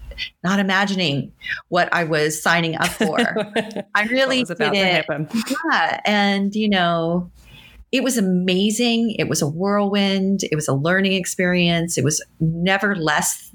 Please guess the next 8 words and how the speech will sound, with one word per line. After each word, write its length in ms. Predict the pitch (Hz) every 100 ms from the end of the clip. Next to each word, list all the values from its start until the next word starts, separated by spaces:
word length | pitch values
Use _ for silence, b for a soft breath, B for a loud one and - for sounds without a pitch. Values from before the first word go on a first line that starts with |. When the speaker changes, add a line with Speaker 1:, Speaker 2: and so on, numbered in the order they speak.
| -
Speaker 1:
than 420 | 175 165 165 165 -
overwhelming 880 | 175 175 180 165 151 160 156 156 156
and 380 | 147 160 156 156 - -
at 140 | 170 -
any 180 | 180 180
Speaker 2:
Mm-hmm. 60 |
Speaker 1:
given 300 | 175 165 175
moment. 600 | 160 151 - 220 262 -